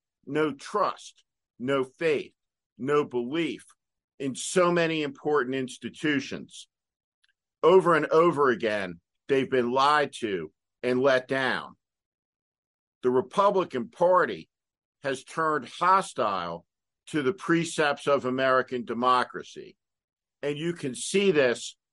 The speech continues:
on the debate stage with all of the candidates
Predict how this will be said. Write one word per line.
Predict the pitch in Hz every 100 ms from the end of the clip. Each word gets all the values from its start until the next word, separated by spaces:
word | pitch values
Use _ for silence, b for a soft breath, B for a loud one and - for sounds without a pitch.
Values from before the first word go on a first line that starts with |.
| -
on | 156 147
the | 139
debate | 131 101 147 156 151
stage | - 113 98 92 90 - _ _ _ -
with | 120 -
all | 139 143 156 151
of |
the | 139
candidates | - 143 123 117 107 110 101 -